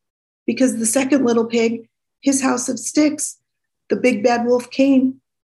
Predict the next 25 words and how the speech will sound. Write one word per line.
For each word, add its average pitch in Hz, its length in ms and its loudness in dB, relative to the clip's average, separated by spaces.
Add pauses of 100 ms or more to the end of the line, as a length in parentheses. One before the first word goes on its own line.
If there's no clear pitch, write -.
(160)
threatened 190 360 -2
to 240 120 0
na-, 233 320 -4
tear 247 280 0
it 247 80 -2
down 254 520 2 (320)
and 185 220 -2
blow 220 200 2
it 262 140 2
down. 208 480 -2 (140)
And 185 160 -4
sure 214 240 -2
enough, 277 320 2 (100)
it 214 140 -2
happened. 240 540 -2 (100)
And 180 180 -2
the 170 80 -2
little 175 200 0
pig 220 260 -6
ran 202 240 -6
to 220 100 -4
the 226 120 0
next 208 320 -4
brother's 151 320 -4
house. - 420 -8